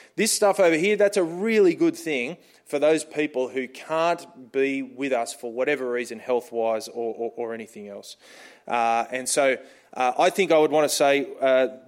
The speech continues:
that the gathering of God's people is essential. It's essential to being a, a follower of the Lord Jesus.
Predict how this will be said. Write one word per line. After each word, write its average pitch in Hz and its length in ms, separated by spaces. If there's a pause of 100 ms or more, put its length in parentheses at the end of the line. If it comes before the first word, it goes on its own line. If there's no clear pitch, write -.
(380)
that 131 420
the 147 80
gathering 165 640
of 143 240
God's 143 320
people 131 560
is 147 320
essential. - 640 (260)
It's 143 200
essential 139 640 (280)
to - 120
being 127 340
a, 123 140
a 117 160
follower 123 400
of 110 100
the 113 80
Lord 113 240
Jesus. 117 460